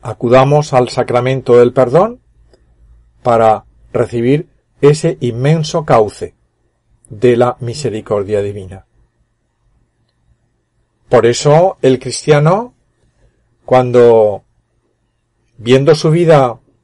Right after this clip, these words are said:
atisba también su destino,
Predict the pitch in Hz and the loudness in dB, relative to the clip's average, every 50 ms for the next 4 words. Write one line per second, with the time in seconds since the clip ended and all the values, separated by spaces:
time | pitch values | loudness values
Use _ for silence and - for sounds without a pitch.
0 | _ _ _ _ _ _ _ 131 131 - - 156 151 131 131 147 143 143 135 131 | _ _ _ _ _ _ _ -2 -2 0 0 -2 -2 0 0 0 0 2 0 0
1 | 127 131 131 123 123 - _ - - - 131 127 120 - - - 147 135 131 147 | 0 -2 -4 -4 -6 -8 _ -12 -4 0 0 0 0 -2 -2 -4 -4 -2 -2 -2
2 | 185 220 247 - | -4 -4 -8 -14